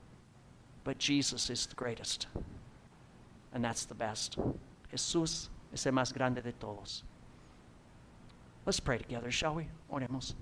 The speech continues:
God, thank you that we can gain insight from your word. Thank you for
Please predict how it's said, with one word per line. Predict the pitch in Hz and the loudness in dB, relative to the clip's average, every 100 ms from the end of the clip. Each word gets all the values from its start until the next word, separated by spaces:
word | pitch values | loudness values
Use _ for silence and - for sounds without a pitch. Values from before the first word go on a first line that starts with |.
| - - - | -10 -14 6
God, | 170 170 | 6 8
thank | 190 170 - | 6 6 6
you | 139 139 - - - - - - - - - - | 4 4 -2 -14 -16 -16 -16 -16 -16 -16 -16 4
that | 175 165 | 6 8
we | |
can | 165 156 | 8 8
gain | 143 165 165 | 8 10 12
insight | 165 165 175 165 | 12 10 8 8
from | - 165 | 4 4
your | 156 | 6
word. | 151 151 151 147 | 8 8 8 8
Thank | 160 160 170 | 4 4 0
you | |
for | 156 160 143 139 | 0 6 8 8